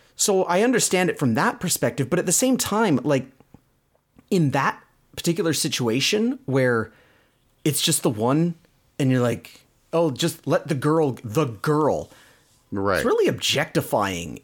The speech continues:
Speaker 1: in a way that doesn't, like, if it, if the gender
Speaker 2: <laughs>
Speaker 1: is opposite, like, if it's a man who's a
Speaker 2: Yeah.
Speaker 1: hostage, there is no way to say that that sounds natural. And the fact that it sounds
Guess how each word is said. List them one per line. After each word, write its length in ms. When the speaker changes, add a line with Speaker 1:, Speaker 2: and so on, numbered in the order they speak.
Speaker 1:
in 100
a 60
way 260
that 200
doesn't, 500
like, 200
if 120
it, 120
if 180
the 100
gender 520
Speaker 2:
<laughs> 120
Speaker 1:
is 240
opposite, 460
like, 140
if 100
it's 120
a 60
man 640
who's 200
a 40
Speaker 2:
Yeah. 40
Speaker 1:
hostage, 580
there 280
is 240
no 500
way 520
to 100
say 380
that 360
that 200
sounds 880
natural. 800
And 140
the 60
fact 340
that 100
it 140
sounds 760